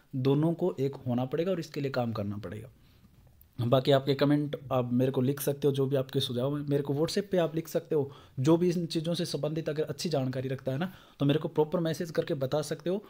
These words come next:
और हम आगे के लिए अगर आपको एक प्लेटफॉर्म चाहिए तो मैं ग्रुप भी बना दूंगा, लेकिन उसके लिए सबसे पहले जो सीरियस जो स्टूडेंट ना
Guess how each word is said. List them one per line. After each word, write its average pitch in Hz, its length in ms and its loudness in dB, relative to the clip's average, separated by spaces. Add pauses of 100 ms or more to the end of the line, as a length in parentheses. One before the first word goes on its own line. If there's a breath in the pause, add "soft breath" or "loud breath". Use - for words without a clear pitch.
(180 loud breath)
और 156 100 4
हम 185 200 2
आगे 160 220 0
के 170 100 -2
लिए 165 100 4
अगर 160 140 2
आपको 151 220 2
एक 143 80 0
प्लेटफॉर्म 156 400 2
चाहिए 185 200 -2
तो 180 80 -4
मैं 147 120 2
ग्रुप 151 220 -4
भी 139 100 0
बना 127 220 0
दूंगा, 151 260 0 (320 loud breath)
लेकिन 147 220 4
उसके 190 260 2
लिए 202 120 4
सबसे 185 300 -2
पहले 170 240 2
जो 185 120 4
सीरियस 185 380 4
जो 135 100 -2
स्टूडेंट 123 360 -6
ना 165 140 -6